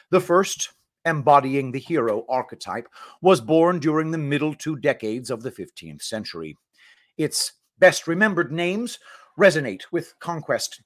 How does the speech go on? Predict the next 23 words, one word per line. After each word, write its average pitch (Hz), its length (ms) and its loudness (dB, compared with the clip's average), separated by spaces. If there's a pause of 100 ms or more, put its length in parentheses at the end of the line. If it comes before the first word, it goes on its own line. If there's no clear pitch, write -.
(120)
rationalism, 127 600 -2
and 131 200 -10
practical 131 460 -2
invention. 123 520 -6 (260)
Rulers 170 440 0
like 139 300 2 (260)
Lorenzo 180 680 2
the 165 100 0
Magnificent 156 880 -6 (180)
of 170 180 -2
Florence, 151 380 2 (160)
Charles 135 520 -2
the 185 100 0
Bold 123 480 0
of 123 160 -6
Burgundy, 127 480 -4 (240)
Ivan 139 560 -2
the 262 100 -4
Great 214 480 0 (240)
of 160 160 -4
Russia, 185 380 2 (160)
Ferdinand 165 580 -2
and 170 240 2